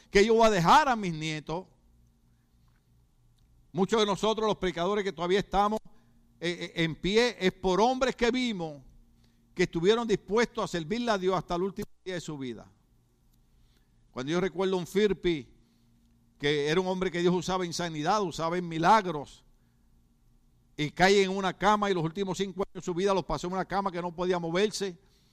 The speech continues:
porque sus huesos se rompían. Sin embargo, ese hombre le fue fiel a Dios hasta el último día de su vida. Y así sucesivamente hemos visto montones de hombres de Dios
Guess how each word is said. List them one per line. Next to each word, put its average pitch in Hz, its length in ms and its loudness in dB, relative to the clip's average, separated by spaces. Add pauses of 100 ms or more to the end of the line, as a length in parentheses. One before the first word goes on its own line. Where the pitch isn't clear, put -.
(460)
porque 160 240 -2
sus 165 160 -4
huesos 185 380 0
se 185 80 -6
rompían. 208 720 -4 (1120)
Sin 190 220 -2
embargo, 247 420 4
ese 196 180 0
hombre 208 800 2 (480)
le 190 160 4
fue 247 260 2
fiel 254 260 2
a 202 100 4
Dios 254 380 2 (360)
hasta 214 320 4
el 294 60 8
último 262 460 4
día 262 320 -2
de 156 120 -4
su 131 180 -10
vida. 107 340 -12 (1300)
Y 220 80 0
así 262 280 2
sucesivamente 269 1000 -2
hemos 247 180 -2
visto 262 280 -4
montones 247 540 -4
de 208 100 0
hombres 262 360 0
de 226 140 -2
Dios 226 460 0